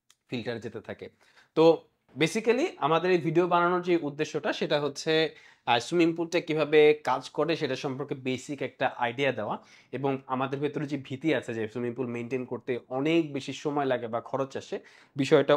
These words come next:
ওরকম না। আপনারা খুব সিম্পলি চিন্তা করতে পারেন। এবং একটা বিষয় অনেকেই হয়তো খেয়াল করেন না যে সুইমিং পুলের পানিটা কিন্তু বারবার একই পানি আসলে আসতে থাকে। তো আমাদের অনেকেরই হয়তো ধারণা সুইমিং পুলটায় হয়তো রেগুলার বেসিসে বাইরে থেকে পানি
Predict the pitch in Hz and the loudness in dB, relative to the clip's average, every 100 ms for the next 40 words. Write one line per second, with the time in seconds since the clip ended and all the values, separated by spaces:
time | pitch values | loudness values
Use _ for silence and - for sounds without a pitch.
0 | 156 151 160 139 113 160 - 127 - 123 | 4 2 2 0 -4 -4 -4 -10 -6 -8
1 | 123 135 131 _ _ _ - 214 208 185 | -6 -8 -12 _ _ _ -2 -2 0 -2
2 | 156 127 113 113 110 107 113 180 - - | 0 -2 -2 -4 -6 -4 -2 -2 -4 -18
3 | _ 127 131 135 135 135 151 147 - 151 | _ -2 -2 -2 -4 0 -2 -2 2 4
4 | 151 - _ _ 135 139 139 165 151 135 | 4 -2 _ _ -2 -2 0 0 2 0
5 | 147 147 147 143 135 147 135 120 147 170 | 0 -2 0 -2 0 0 -2 0 -2 -2
6 | 123 151 151 156 165 165 143 147 156 185 | -6 -4 -2 0 0 2 0 0 -2 0
7 | 170 120 120 131 139 175 - 123 - 185 | 0 4 6 4 2 0 0 -4 -6 -6
8 | 180 165 170 127 - 135 165 - _ _ | -2 0 0 0 -4 -4 -4 -6 _ _
9 | _ - 143 - 165 127 113 143 156 180 | _ 0 2 2 -4 -4 2 4 4 4
10 | 165 165 170 196 185 180 190 143 147 147 | 4 4 4 4 4 2 0 2 4 4
11 | 202 - _ - 165 160 165 156 170 151 | 2 0 _ -4 0 0 0 0 0 0
12 | 156 156 139 147 156 170 165 147 143 135 | -2 0 2 2 4 2 2 0 -2 -2
13 | 147 120 131 139 147 156 151 123 | -2 2 2 0 -2 -4 -2 -2